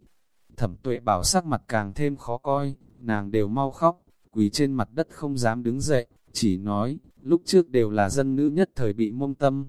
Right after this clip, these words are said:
làm chuyện sai lầm, trộm cầm Vương Phi chân châu, dân nữ biết chính mình tội không thể thứ, thỉnh Vương Phi trách phạt.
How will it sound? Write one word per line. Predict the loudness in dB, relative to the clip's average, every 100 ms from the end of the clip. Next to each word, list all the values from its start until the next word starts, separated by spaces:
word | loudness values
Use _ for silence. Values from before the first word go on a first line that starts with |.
| -12 _ -6
làm | -4 -2
chuyện | 0 0 0
sai | 2 2 2
lầm, | 0 -2 -10 -18 _ -8
trộm | -6 -6
cầm | -4 -4 -4
Vương | -2 -2
Phi | 0 4 6
chân | 6 0
châu, | 2 2 0 -6 _ _
dân | -2 0 2
nữ | 0
biết | 8 8 8
chính | 2 -2
mình | 0 -2
tội | 0 -2 -2
không | -6 -6
thể | -2 -2
thứ, | -2 -4 -4 -6 -8 _ _
thỉnh | -4 -4
Vương | -2 -2 -2
Phi | 2 4
trách | 6 4 0
phạt. | 0 0